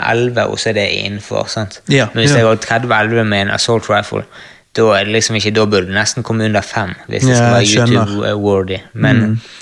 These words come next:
Speaker 1: så ja. Men jeg, det, de gameplayene der ute er jo ok, grei, bra, bra nok, sant?
Speaker 2: Mm.
Speaker 1: Men, men det irriterer meg å vite at jeg hadde mye bedre.
Speaker 2: Ja, ja, ja.
Speaker 1: Eller i hvert fall en del som var veldig gode. Men,
Speaker 2: Mm.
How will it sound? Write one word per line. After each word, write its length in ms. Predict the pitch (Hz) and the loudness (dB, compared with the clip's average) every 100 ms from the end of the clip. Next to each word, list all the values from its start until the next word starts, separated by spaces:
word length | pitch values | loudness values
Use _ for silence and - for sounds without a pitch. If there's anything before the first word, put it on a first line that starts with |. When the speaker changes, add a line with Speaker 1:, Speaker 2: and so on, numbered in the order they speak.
| - - - | -20 -20 -10
Speaker 1:
så 340 | - 110 104 | -2 2 2
ja. 120 | 104 - - | 2 -2 -8
Men 160 | - 127 | -2 0
jeg, 320 | 135 120 120 | 2 2 2
det, 600 | 127 127 123 120 110 - | 4 4 0 -6 -12 -6
de 440 | 131 110 110 110 | -2 0 0 -2
gameplayene 440 | 110 113 107 101 98 | -2 -2 0 -2 0
der 40 | |
ute 180 | 107 - | -2 -2
er 160 | 104 147 | 0 2
jo 400 | 131 107 123 110 | 2 0 -2 -4
ok, 340 | - 104 98 92 | 0 0 0 -2
grei, 320 | 104 98 104 | 0 0 -2
bra, 480 | 104 107 110 113 110 | -2 0 4 4 2
bra 340 | 104 117 113 | 0 2 2
nok, 300 | 113 98 - | 2 -2 -6
sant? 260 | - 107 104 | -8 -6 2
Speaker 2:
Mm. 140 | 160 | 4
Speaker 1:
Men, 380 | 139 117 110 113 - _ - | 4 4 2 0 -4 _ -6
men 160 | 113 113 | -2 2
det 160 | 110 | 4
irriterer 340 | 110 110 131 101 | 2 2 2 2
meg 100 | 92 | -2
å 60 | 90 | -2
vite 240 | 95 - | -4 -2
at 80 | 123 | -2
jeg 80 | 117 | -2
hadde 240 | 107 104 107 | 0 -2 -2
mye 180 | 104 | -4
bedre. 420 | 98 98 95 107 101 | -4 -6 -6 -10 -2
Speaker 2:
Ja, 100 | 135 | 2
ja, 300 | 127 123 127 | 4 4 4
ja. 220 | 113 104 | 4 2
Speaker 1:
Eller 120 | 120 117 | 4 4
i 40 | |
hvert 60 | 113 | 2
fall 120 | 110 | 0
en 100 | 107 | 0
del 240 | 113 117 101 | 2 2 0
som 160 | - | -4
var 100 | 98 | -2
veldig 320 | 98 98 101 | 0 0 -2
gode. 200 | 98 98 - | -4 -8 -10
Men, 160 | 117 160 | -4 2
Speaker 2:
Mm. 360 | 156 127 107 | 4 4 2